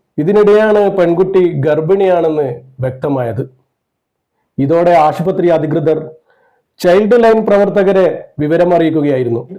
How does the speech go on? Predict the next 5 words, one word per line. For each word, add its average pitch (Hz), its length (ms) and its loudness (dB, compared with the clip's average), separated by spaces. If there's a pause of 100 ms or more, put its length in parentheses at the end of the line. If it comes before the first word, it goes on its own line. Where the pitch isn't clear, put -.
(800)
അങ്ങനെ 180 280 0
ചൈൽഡ് 190 460 2
ലൈൻ 202 240 2
പ്രവർത്തകർ 185 640 0 (300)
ചോദിച്ചപ്പോഴാണ് 160 1080 0